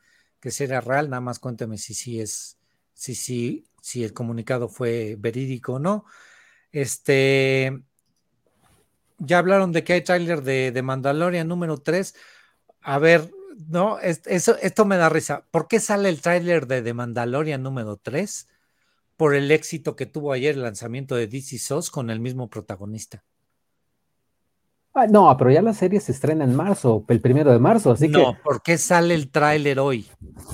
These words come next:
Speaker 2: Carajo, porque
Speaker 1: Bueno,
Speaker 2: pues
Speaker 1: el póster, salió el póster.
Speaker 2: No, pero salió, o, o sea, ahorita
Speaker 1: Ahorita,
Speaker 2: mientras estamos
Speaker 1: ahorita salió,
Speaker 2: hablando,
Speaker 1: bueno,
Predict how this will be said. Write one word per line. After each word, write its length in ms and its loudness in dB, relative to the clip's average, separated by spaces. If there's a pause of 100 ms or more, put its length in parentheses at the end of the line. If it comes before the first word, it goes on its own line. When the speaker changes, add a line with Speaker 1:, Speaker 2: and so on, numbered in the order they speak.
(480)
Speaker 2:
Carajo, 500 0
porque 260 4
Speaker 1:
Bueno, 140 2
Speaker 2:
pues 120 0
Speaker 1:
el 60 -20
póster, 380 -6 (240)
salió 220 -4
el 120 -4
póster. 380 -4 (400)
Speaker 2:
No, 260 6
pero 160 8
salió, 320 4
o, 360 2
o 60 4
sea, 140 4
ahorita 260 4
Speaker 1:
Ahorita, 120 4
Speaker 2:
mientras 320 0
estamos 260 4
Speaker 1:
ahorita 260 2
salió, 80 2
Speaker 2:
hablando, 460 6
Speaker 1:
bueno, 160 -8